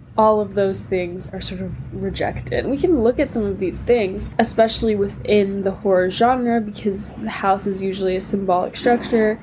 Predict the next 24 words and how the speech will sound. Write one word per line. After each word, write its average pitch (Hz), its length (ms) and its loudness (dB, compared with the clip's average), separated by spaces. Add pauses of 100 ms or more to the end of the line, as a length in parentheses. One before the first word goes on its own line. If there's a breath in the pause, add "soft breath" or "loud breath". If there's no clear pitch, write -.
It's 240 220 2
impossible 233 840 4
to 233 180 -8
understand 202 1040 0
and 202 140 2
completely 202 520 -2
rationalize - 1200 0 (760 loud breath)
his - 300 2
use 202 280 0
of - 180 -4
the - 80 0
house. - 680 -6
And 196 720 2 (320)
the 208 240 0
aunt 262 300 2
is, 202 560 2 (220)
again, 190 500 2
this - 760 0
sort 196 220 2
of 185 200 2 (100)
abject 190 760 2
evil 202 460 0
woman 190 560 0 (1200 loud breath)
who 202 680 2